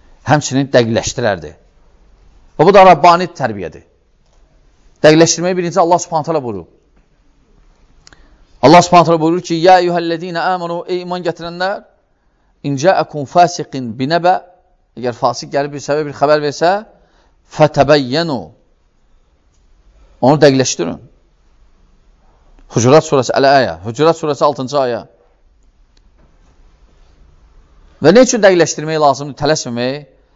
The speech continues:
Hətta insan xeyri şərdən ayırsın və ya xəri-, şə-, xə-, şəri xeyirdən. Dəqiq hökm vermək üçün. Hərdən tələsmək,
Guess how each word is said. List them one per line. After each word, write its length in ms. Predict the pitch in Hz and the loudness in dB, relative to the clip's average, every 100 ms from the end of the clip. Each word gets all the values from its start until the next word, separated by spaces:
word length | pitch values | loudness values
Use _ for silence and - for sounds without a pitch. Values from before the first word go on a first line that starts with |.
| _ _ _ | _ _ _
Hətta 320 | 175 214 - 180 | 2 2 2 0
insan 640 | 175 156 180 190 208 190 _ _ _ _ _ _ _ _ _ _ _ _ _ - | -2 -2 0 0 -2 -10 _ _ _ _ _ _ _ _ _ _ _ _ _ -2
xeyri 420 | 170 160 151 160 175 180 - _ | 2 4 4 2 2 -2 -12 _
şərdən 440 | - - 127 127 139 | -8 0 2 2 -2
ayırsın 360 | 110 95 101 80 _ _ - | -4 -8 -14 -16 _ _ -6
və 100 | 131 | 0
ya 60 | 139 | 0
xəri-, 320 | 120 120 131 - | 0 -4 -4 -10
şə-, 220 | - - | -16 -14
xə-, 180 | - 120 - | -12 -10 -6
şəri 220 | 123 131 - - | -4 -6 -8 -8
xeyirdən. 420 | 107 98 95 71 _ _ _ _ _ _ _ _ - | -6 -4 -6 -10 _ _ _ _ _ _ _ _ 2
Dəqiq 200 | 147 220 202 | 6 8 6
hökm 220 | 196 180 | 2 0
vermək 320 | 160 156 170 | 0 -2 -8
üçün. 160 | - 71 _ _ _ _ _ _ _ _ _ _ - | -10 -20 _ _ _ _ _ _ _ _ _ _ 2
Hərdən 280 | 135 170 185 | 4 4 2
tələsmək, 680 | 175 165 - 175 202 226 | 4 2 0 -2 -2 -4